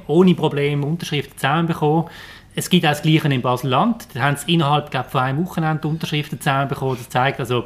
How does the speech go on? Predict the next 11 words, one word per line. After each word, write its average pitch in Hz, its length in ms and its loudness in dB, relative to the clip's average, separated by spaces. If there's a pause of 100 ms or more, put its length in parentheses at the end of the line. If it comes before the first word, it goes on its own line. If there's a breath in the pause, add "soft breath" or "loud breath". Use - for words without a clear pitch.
(800 loud breath)
äh, 123 540 -2
es 143 120 -10
ist 143 80 -2
ja 151 80 4
nicht 156 180 6
schwer 151 200 4
gefallen. 180 460 4 (280 loud breath)
Aber 147 280 0 (220)
sagen 180 300 6
wir 180 60 8
noch, 175 260 4